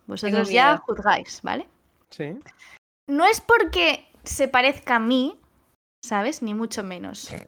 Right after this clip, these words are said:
Speaker 1: Pero
Speaker 2: la excusa, a ver la
Speaker 3: Disclaimer.
Speaker 2: excusa. Ya está, se está excusando antes de decirlo,
Speaker 3: Sí,
Speaker 2: ¿ves?
Speaker 3: sí, sí, sí.
Speaker 2: Sorpréndenos, sorpréndenos, por favor.
Speaker 3: Es para
Speaker 1: Pero
Speaker 3: disimular, para que no le,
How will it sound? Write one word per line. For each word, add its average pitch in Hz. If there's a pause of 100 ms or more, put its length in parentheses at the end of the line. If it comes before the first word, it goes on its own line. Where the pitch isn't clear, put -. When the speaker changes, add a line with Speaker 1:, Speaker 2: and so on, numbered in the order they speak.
(160)
Speaker 1:
Pero -
Speaker 2:
la 233
excusa, 269
a -
ver 294
la 330
Speaker 3:
Disclaimer. 165
Speaker 2:
excusa. 427 (480)
Ya 285
está, 320 (200)
se 320
está -
excusando 381
antes 359
de 330
decirlo, 302 (260)
Speaker 3:
Sí, -
Speaker 2:
¿ves? 294
Speaker 3:
sí, 277
sí, 269
sí. 254
Speaker 2:
Sorpréndenos, 427
sorpréndenos, 302 (300)
por 294
favor. 277
Speaker 3:
Es 453
para 262
Speaker 1:
Pero 277
Speaker 3:
disimular, 240
para 202
que 208
no 240
le, 240